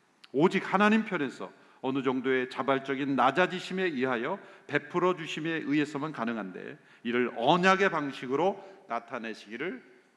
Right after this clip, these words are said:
기뻐하셨다. 제가 지금까지 설명한 내용을 압축하다 보니까 좀 문장이 어렵게 느껴진 거예요.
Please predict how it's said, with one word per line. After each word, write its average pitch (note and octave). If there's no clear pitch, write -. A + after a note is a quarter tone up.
기뻐하셨다. D#2+
제가 B2+
지금까지 C#3+
설명한 D3
내용을 B2
압축하다 -
보니까 B2
좀 C3
문장이 B2
어렵게 A#2
느껴진 G#2
거예요. F2+